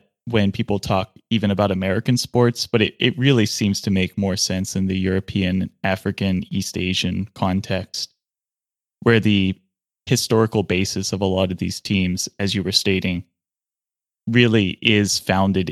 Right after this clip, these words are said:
in the communities themselves. It's not some corporation that decided to make money by creating an organization that could then play around this area.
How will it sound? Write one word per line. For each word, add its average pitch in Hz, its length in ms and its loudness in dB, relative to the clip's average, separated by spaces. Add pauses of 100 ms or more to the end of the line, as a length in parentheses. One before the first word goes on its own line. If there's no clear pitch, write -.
in 110 240 4
the 101 80 2
communities 92 680 -2
themselves. - 680 -6
It's - 200 -6
not 104 260 2
some 95 460 0 (1500)
corporation 107 800 4
that 92 180 -4
decided 95 560 -2
to 92 360 0 (140)
make 113 300 2
money 101 380 2
by 98 160 -2
creating 95 760 0
an 98 100 0
organization 92 920 -2
that 90 160 -4
could 101 160 -4
then 92 200 -2
play 95 500 0
around 92 500 0
this 92 220 -6
area. 92 500 -6